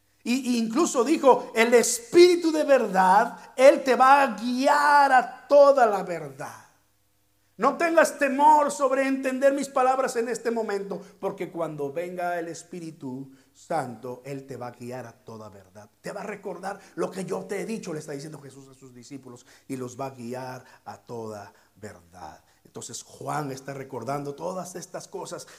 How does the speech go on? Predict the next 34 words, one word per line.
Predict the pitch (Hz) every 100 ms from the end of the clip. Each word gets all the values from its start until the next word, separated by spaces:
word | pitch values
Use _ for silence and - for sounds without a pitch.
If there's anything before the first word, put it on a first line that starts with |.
| -
y | 165
las | 156 151 -
está, | 147 - 185 202 190 - -
ah, | - -
poniendo | 175 185 208 214 214
en | 196
la | 180
primera | - 170 190 208 196
carta. | 185 185 196 185 175 - - _ _ _ _ _ _ _
Cierra | - 226 240 254
su | 247 226 202
evangelio | 196 190 - 262 254
diciendo | 226 - 240 233
estas | 220 226 -
palabras. | 196 170 151 - - - - _ _ _ _ _ _ -
En | 170
Juan | 160 208 240 240
veinte | 233 247 247
treinta | 240 220 220 185
y |
uno | 185 160 160
y | 185
Juan | - 220 233 226
veintiuno | 202 180 226 226
veinticuatro, | 214 196 190 - 175 151 147 139 - -
diciendo | 175 - 220 220 208
así: | 180 - 165 151 - -
"Estas | 302 381 - 285 -
se | 233
han | 254 277
escrito | 277 269 - 233 - 202 202
para | 208 208 208
que | 220 202 - -
crean | 277 339 339 254 247 294 330